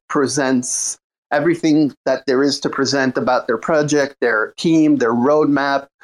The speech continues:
uh, you know, showing off their art. Uh, and then we ask them some difficult questions. They, they try to answer questions from the community, and then we kind of have a vote at the end, wrecked or not wrecked. Most of the time it's not wrecked,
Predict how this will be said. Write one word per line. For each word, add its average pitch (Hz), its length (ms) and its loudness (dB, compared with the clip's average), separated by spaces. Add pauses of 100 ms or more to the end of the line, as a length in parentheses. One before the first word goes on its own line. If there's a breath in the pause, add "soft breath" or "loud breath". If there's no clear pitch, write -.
(360 loud breath)
uh, 107 240 -2
you 123 140 0
know, 110 260 -2
showing 135 400 -2
off 120 240 -2
their 110 260 -2
art. 147 480 -2 (460)
Uh, 107 240 -2 (200)
and 123 400 -2
then 139 220 2
we 131 140 4
ask 123 260 -2
them 120 160 -2
some 120 200 -2
difficult 123 420 -4
questions. 156 680 0
They, 113 140 0
they 104 160 -2
try 135 300 -2
to - 120 -2
answer 139 400 -2
questions 127 400 -2
from 120 160 -2
the 113 80 -6
community, 147 800 2 (260 loud breath)
and 143 80 -2
then 131 140 2
we 127 60 0
kind 135 220 -2
of 117 100 -6
have 135 240 -2
a 113 40 -2
vote 135 280 2
at 131 180 0
the 131 140 2
end, 131 240 2
wrecked 135 360 0
or 123 120 0
not 127 280 -2
wrecked. 135 340 0
Most 170 260 -2
of 151 100 0
the 131 80 -8
time 127 320 -6
it's - 160 -8
not 135 240 -2
wrecked, 120 240 -2